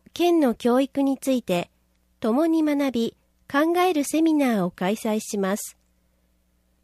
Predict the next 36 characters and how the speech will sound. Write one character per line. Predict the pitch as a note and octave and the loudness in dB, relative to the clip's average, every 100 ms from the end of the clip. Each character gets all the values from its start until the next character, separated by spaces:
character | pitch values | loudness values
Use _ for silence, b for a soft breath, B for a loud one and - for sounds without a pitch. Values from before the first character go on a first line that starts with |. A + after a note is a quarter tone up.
| - | -4
特 | C4 - F4+ | -2 0 0
別 | F4+ - E4 | 0 -2 0
講 | F4+ E4+ | 2 4
演 | C4+ A#3 | 4 2
で | G#3+ G3 | 0 0
は、 | F3 F3+ - _ _ _ _ _ _ _ _ - | 0 -2 -8 _ _ _ _ _ _ _ _ -8
金 | C#4 C#4+ F4 | 0 4 4
沢 | E4+ E4+ E4+ E4 | 4 2 2 0
工 | - D#4+ F4 | 2 4 4
業 | E4 E4+ E4 | 2 2 2
大 | D#4+ E4 D4 | 2 2 2
学 | A#3+ - G3 G3 - _ _ | 0 0 0 0 -6 _ _
基 | - C4+ | -6 -2
礎 | - E4 - | 0 0 2
教 | E4+ D#4+ D#4+ | 2 4 2
育 | - D#4+ | 0 -2
部 | C4+ G3+ - _ | 2 2 0 _
准 | - D4 D#4 | 0 2 2
教 | - D#4+ D4 | 0 2 2
授、 | G3+ F#3 - _ _ _ _ _ - | 2 -2 -2 _ _ _ _ _ -10
平 | D#4 F4+ D#4+ A#3+ | -2 0 2 2
真 | A3 C4 | 2 2
由 | D#4 D4+ | 0 0
子 | C#4 | -2
さ | - A3+ | -2 -2
ん | G#3 | 0
を | F#3+ | -2
招 | F#3+ G#3 A3+ | 0 0 -2
き、 | - F#3+ - _ _ _ _ _ _ _ _ | -4 -6 -6 _ _ _ _ _ _ _ _
子 | - B3 | 0 4
ど | D4+ | 4
も | E4+ F4 | 4 4
も | E4+ E4+ | 4 2
先 | E4+ F4 | 2 2
生 | E4+ - F4+ E4 | 0 0 2 2
も | A3+ F3+ - | 2 0 -2